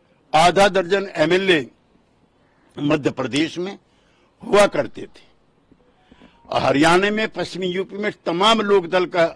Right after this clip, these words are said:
राजकाज हुआ करता था, लेकिन कांग्रेस पार्टी का नेतृत्व सबको नीचा दिखा करके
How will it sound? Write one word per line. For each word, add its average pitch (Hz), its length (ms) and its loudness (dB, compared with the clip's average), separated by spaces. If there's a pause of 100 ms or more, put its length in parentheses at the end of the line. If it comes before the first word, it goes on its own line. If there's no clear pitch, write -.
राजकाज 151 560 0
हुआ 143 180 2
करता 151 320 -6
था, 185 140 -4
लेकिन 165 460 -4 (1080)
कांग्रेस 175 420 2
पार्टी 180 360 0
का 175 120 0
नेतृत्व 156 540 -4
सबको 190 600 0
नीचा 131 380 -2
दिखा 180 320 0
करके 190 440 -6